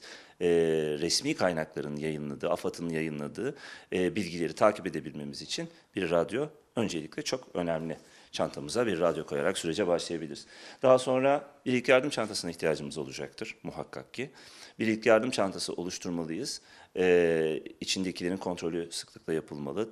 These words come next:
Ye-, e, eksilen malzeme varsa yenilenmeli. Bir ilk yardım çantamız mutlaka ve mutlaka olmalı.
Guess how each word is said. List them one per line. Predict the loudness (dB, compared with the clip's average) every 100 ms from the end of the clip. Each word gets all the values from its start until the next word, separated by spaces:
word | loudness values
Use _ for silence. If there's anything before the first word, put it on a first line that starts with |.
| -8 -4
Ye-, | -4 -2
e, | -2 -2
eksilen | -2 -2 0 2
malzeme | 2 0 -2 -4
varsa | -2 -4 -6
yenilenmeli. | -6 -6 -6 -6 -6
Bir | -4
ilk | -4 2
yardım | 2 2
çantamız | 0 -4 -4 -6 -6
mutlaka | -6 -8 -4 -4 -2 -2
ve | -2
mutlaka | -6 -8 -6 2 4
olmalı. | 6 4 0 -6